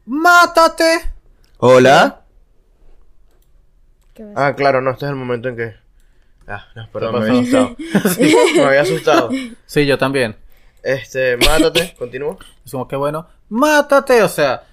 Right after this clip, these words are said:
Speaker 1: si tú usas que te vas a morir, que te vas a suicidar, no sé qué, para chantajear, o sea, la otra persona, lo más tonto que puede hacer es caer en ese chantaje.
Speaker 2: Sí, es
Speaker 3: Sí.
Speaker 2: como,
Speaker 1: O sea.
Speaker 2: no caigas en esa manipulación.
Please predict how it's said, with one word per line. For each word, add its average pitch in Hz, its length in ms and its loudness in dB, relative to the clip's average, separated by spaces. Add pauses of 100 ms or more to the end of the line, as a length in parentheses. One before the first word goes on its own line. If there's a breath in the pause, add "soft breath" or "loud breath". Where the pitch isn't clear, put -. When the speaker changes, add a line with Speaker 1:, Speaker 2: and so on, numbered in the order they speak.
(220 soft breath)
Speaker 1:
si 175 200 -2
tú 202 200 4
usas 226 260 0
que 185 120 0
te 165 80 0
vas 147 120 2
a 185 80 2
morir, 151 280 0
que 165 60 -6
te 151 60 -2
vas 143 80 0
a 160 40 -8
suicidar, 143 300 -4
no 156 60 -6
sé 143 120 -8
qué, 143 80 -8
para 147 160 2
chantajear, 151 500 -6
o 143 40 -2
sea, 139 200 -6
la 139 160 -4
otra 160 180 -4
persona, 147 320 -2
lo 165 120 0
más 131 200 -2
tonto 160 320 0
que 135 120 0
puede 139 140 2
hacer 156 160 -2
es 156 100 0
caer 156 160 0
en 151 60 -2
ese 151 120 -8
chantaje. 113 500 -4
Speaker 2:
Sí, 147 400 -4
es 131 100 0
Speaker 3:
Sí. 226 60 -6
Speaker 2:
como, - 160 -2
Speaker 1:
O - 20 2
sea. 160 100 2
Speaker 2:
no 185 280 2
caigas 143 380 0
en 131 80 -4
esa 131 180 -8
manipulación. 117 960 -10